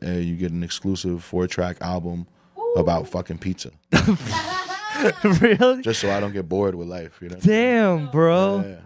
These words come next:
Speaker 1: so.
Speaker 2: You really are having fun with it. You're not trying to
Speaker 1: Oh.
Speaker 2: stick to, like, the, like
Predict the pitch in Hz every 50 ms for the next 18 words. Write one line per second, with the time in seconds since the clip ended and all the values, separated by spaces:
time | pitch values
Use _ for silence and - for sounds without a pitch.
0 | - - - - 87 82 85 85 87 - _ _ _ _ _ _ _ _ _ _
1 | _ _ _ 160 240 294 302 311 320 311 285 233 196 175 214 262 277 262 226 175
2 | 165 147 151 143 131 - 139 123 117 117 113 107 107 113 110 120 170 202 220 262
3 | 269 240 - - 208 165 151 147 131 - - - - 170 156 - - - 185 170
4 | 139 135 131 131 131 123 - - 139 139 131 131 131 127 123 123 120 120 113